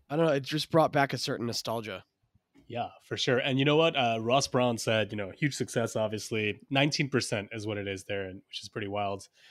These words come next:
Speaker 2: And
Speaker 1: Wow.
Speaker 2: obviously, 'cause it's such a s-, a small corner, too, which is why it's possible, I think. Um, and then the other bang part was, like, at the end of the lap, and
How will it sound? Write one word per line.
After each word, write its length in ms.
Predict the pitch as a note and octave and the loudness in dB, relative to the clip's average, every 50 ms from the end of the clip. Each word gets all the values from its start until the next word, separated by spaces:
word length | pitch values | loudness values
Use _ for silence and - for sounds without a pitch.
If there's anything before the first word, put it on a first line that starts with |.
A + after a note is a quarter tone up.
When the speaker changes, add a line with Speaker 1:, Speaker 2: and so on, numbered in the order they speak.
| - - | -20 -10
Speaker 2:
And 100 | - - | -2 4
Speaker 1:
Wow. 60 | A#2 | 6
Speaker 2:
obviously, 260 | C3 C3+ C3+ - D3 A2 | 6 6 6 6 4 2
'cause 80 | A2+ | 2
it's 100 | A2+ G#2 - | 2 0 0
such 180 | A#2+ - - | -2 0 0
a 20 | A#2 | -2
s-, 160 | - - - | -2 -4 -4
a 80 | B2 | -6
small 320 | A2+ - - - A#2+ G#2 F#2+ | -6 -6 -4 -2 -2 -2 -2
corner, 380 | - - B2 A2+ G#2 G2+ F#2+ | -4 -4 -4 -2 -2 -2 -4
too, 260 | F#2+ - - A2 G2+ F#2+ | -4 -4 -4 -4 -4 -4
which 160 | F#2 - - | -6 -8 -10
is 80 | G2+ | -10
why 140 | G2+ G2+ G2 | -8 -8 -8
it's 100 | F#2 - | -8 -10
possible, 400 | - G#2+ G2+ F#2 - G#2 G2+ G2 | -10 -8 -8 -8 -8 -8 -10 -10
I 60 | F#2+ F#2+ | -8 -8
think. 240 | G#2 G#2 G2+ F#2+ _ _ - - - - - - _ _ _ - | -10 -10 -10 -12 _ _ -20 -20 -20 -20 -20 -20 _ _ _ -10
Um, 540 | G#2+ G#2 G#2 G2+ G2+ G2+ G2+ G2+ G2 G2 - _ _ _ _ - _ _ _ - _ _ _ | -6 -6 -4 -4 -6 -6 -8 -10 -12 -14 -16 _ _ _ _ -20 _ _ _ -20 _ _ _
and 160 | - B2+ A2+ A2 | -4 -4 0 2
then 160 | C3 C3 C3 | 2 2 4
the 160 | A#2+ A#2+ A#2 | 4 4 4
other 160 | C3 D#3 F3+ | 6 4 4
bang 320 | C3 - A#2 G#2+ G#2+ G#2+ G2 | 2 2 0 0 0 0 -2
part 240 | - A#2 A2 G2+ | -2 -2 -2 -2
was, 160 | G2 G2+ F#2+ G2 | -2 -4 -6 -4
like, 140 | G2+ F#2+ | -4 -4
at 120 | A#2+ A#2+ G2+ | -4 -4 -4
the 80 | G#2+ | -4
end 80 | G#2 A2+ | -2 -2
of 60 | A#2 | -2
the 80 | A2 A2 | -2 0
lap, 260 | G#2+ G#2 G2+ G#2 G2+ | 0 0 -2 -2 -4
and 240 | B2+ A2+ G#2+ G#2 | -4 -6 -6 -8